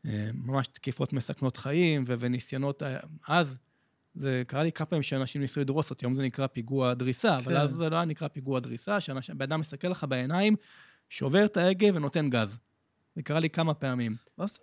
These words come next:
Speaker 2: אומרת כמה פעמים? לא, איך זה יכול להיות?
Speaker 1: שאתה עובד ב-, בקו תפר,
Speaker 2: אה,
Speaker 1: ישראל שטחים,
Speaker 2: הבנתי,
Speaker 1: וזה, וככה.
Speaker 2: הבנתי,
Speaker 1: ו-
Speaker 2: כן, באזור הזה,
Speaker 1: כן,
Speaker 2: ב-, כן,
Speaker 1: קורה,
Speaker 2: הבנתי.
Speaker 1: קורה.
Speaker 2: אוקיי.
Speaker 1: ממש, בן אדם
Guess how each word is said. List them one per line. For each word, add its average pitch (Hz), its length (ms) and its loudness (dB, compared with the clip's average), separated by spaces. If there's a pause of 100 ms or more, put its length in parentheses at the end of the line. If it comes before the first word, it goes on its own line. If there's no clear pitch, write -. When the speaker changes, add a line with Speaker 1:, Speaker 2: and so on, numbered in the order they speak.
Speaker 2:
אומרת 294 140 -2
כמה 151 240 6
פעמים? 120 460 2
לא, 135 100 -2 (120)
איך 175 180 0
זה 233 80 -2
יכול 233 180 -2
להיות? 247 420 -2
Speaker 1:
שאתה - 160 -8
עובד 226 260 -4
ב-, 208 80 0
בקו 190 280 0 (120)
תפר, 135 360 -4
Speaker 2:
אה, 123 40 -2 (360)
Speaker 1:
ישראל - 20 6 (100)
שטחים, 127 360 2
Speaker 2:
הבנתי, - 160 0
Speaker 1:
וזה, 160 280 -2
וככה. 151 300 -2
Speaker 2:
הבנתי, - 180 -2
Speaker 1:
ו- - 120 -4
Speaker 2:
כן, 160 220 2
באזור 147 400 4
הזה, 160 160 2
Speaker 1:
כן, 143 300 6
Speaker 2:
ב-, 117 100 -8
כן, 135 260 -2
Speaker 1:
קורה, 135 220 2
Speaker 2:
הבנתי. 160 160 -4
Speaker 1:
קורה. 277 240 -10 (280)
Speaker 2:
אוקיי. 151 320 0
Speaker 1:
ממש, 240 240 6
בן - 80 -2
אדם 208 260 4